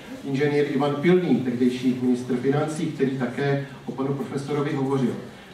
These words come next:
Tak jsme velice rádi, že to toho, tohoto bezesporu v současné době jednoho z největších vědců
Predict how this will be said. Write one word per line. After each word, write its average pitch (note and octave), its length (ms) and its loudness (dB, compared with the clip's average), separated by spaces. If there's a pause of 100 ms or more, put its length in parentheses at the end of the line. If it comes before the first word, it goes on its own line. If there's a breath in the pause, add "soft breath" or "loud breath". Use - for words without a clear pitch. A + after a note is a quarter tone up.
Tak A#2+ 80 -6
jsme D3 160 -2
velice D#3 340 2
rádi, D#3 320 2
že - 80 -2
to D#3 140 -2
toho, E3 480 0
tohoto E3 580 0 (460 loud breath)
bezesporu D#3 580 0
v - 40 -2
současné D3 480 -2
době D3+ 580 0
jednoho C3 420 -2
z A#2+ 100 -4
největších C3+ 720 2
vědců C#3 800 -2